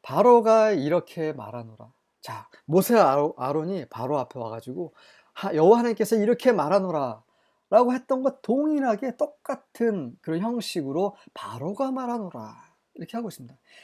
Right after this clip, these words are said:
이 사탄은요, 하나님과 비슷한 모습으로 나타납니다. 음. 그게 가장 근사한 그런 예가 바로 종교인들이에요, 종교인들.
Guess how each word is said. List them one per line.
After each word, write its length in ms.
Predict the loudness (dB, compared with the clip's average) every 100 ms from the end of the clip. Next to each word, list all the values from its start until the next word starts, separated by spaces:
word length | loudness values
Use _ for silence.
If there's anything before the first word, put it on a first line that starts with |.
| _
이 160 | -4 -4
사탄은요, 760 | -4 -10 -8 -8 -8 -12 -16 -20 _ _ _ _ _
하나님과 1300 | -14 -10 -8 -6 -4 -4 -6 -6 -6 -4 -2 -2 -6 _
비슷한 640 | -8 -6 -6 -12 -14 -10
모습으로 760 | -8 -6 -8 -10 -10 -14 -12 -14
나타납니다. 640 | -14 -18 -20 -20 -20 _ _ _ _ _ _ _ _ _ -20
음. 120 | -20 _ _ _ _ _ _ _ _ _ _ _
그게 400 | -2 0 0 -4 -12 _ _ _ _ _ -16
가장 480 | -4 0 0 -2 -12 -14
근사한 920 | -10 -10 -10 -10 -10 -10 -10 -12 -12
그런 220 | -12 -10
예가 320 | -12 -12 -14
바로 280 | -14 -16 -16
종교인들이에요, 840 | -18 -18 -14 -16 -16 -20 -20 -20 _
종교인들. 600 | _ -20 -20 -20 _ _